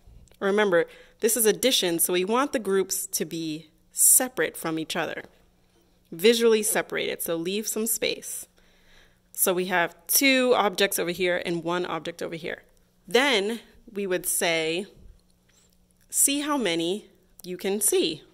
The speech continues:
Or you could say, "How many do you see?" Or you could say, "Snapshot," whatever keyword you wanna use so that the child knows that you're about to start. You could say whatever it is you wanna say. You could just say, "Go." You go like this.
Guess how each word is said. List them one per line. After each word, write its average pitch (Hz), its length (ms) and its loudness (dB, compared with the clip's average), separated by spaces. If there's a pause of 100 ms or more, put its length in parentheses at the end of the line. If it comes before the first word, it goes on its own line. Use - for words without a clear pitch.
(400)
Or 180 120 -2
you 185 100 -4
could 185 160 -6
say, 165 380 -4 (320)
"How 320 260 0
many 240 280 2
do 175 100 -6
you 160 100 -6
see?" 185 340 -8 (380)
Or - 80 -6
you 190 120 -4
could 185 140 -6
say, 180 440 -2
"Snapshot," 170 880 -4
whatever 247 300 0
keyword 208 600 -2
you 202 100 -4
wanna 185 220 -2
use 165 420 -6
so 180 160 -2
that 170 220 -2
the 180 80 -4
child 175 400 -2
knows 175 240 -4
that 180 120 -6
you're 165 120 -6
about 170 220 -4
to 165 80 -10
start. - 480 4 (500)
You 190 160 -6
could 185 220 -2
say 165 420 4
whatever 165 380 -2
it 160 80 -2
is 160 120 -6
you 165 60 -2
wanna 165 120 -2
say. 240 180 4
You 294 120 2
could 196 140 2
just 175 160 0
say, 175 140 -2
"Go." 196 460 2 (340)
You 185 100 -8
go 165 140 0
like 165 160 -4
this. - 380 -4